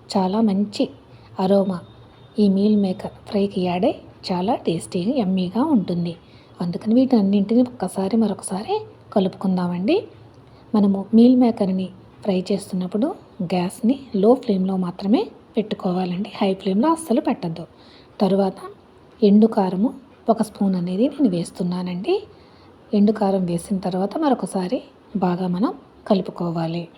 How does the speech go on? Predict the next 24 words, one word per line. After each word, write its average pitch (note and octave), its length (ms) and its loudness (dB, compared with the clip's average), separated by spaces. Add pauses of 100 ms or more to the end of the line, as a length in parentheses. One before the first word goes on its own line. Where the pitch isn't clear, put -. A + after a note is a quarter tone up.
(1400)
చూడండి, B3 380 4 (120)
చాలా G#3+ 220 -2
ఈజీగా G#3 540 2
అయిపోతుంది. F#3+ 540 -2
ఇంట్లో G#3+ 340 2
కూరలు A3 460 2
లేవు G3 400 2 (100)
అనుకున్నప్పుడు F#3 560 -2 (440)
ఈ G3+ 100 8
మీల్ F#3+ 260 2 (140)
మేకర్ని G#3+ 580 2 (120)
ఈ F#3 60 -2
విధంగా F#3 340 -2
నిమిషాల్లో G3+ 580 0
మనం G#3+ 260 -2 (300)
ఫ్రై C4+ 140 2
చేసేసుకోవచ్చు. G#3+ 840 -4 (460)
తరువాత G#3+ 460 2
మూత F#3 260 -6
పెట్టి D#4+ 380 -6 (480)
ఒక్క A#3+ 260 0
నిమిషం G3+ 420 2
మాత్రమే F#3+ 400 0
మగ్గనివ్వాలి, F3 760 -2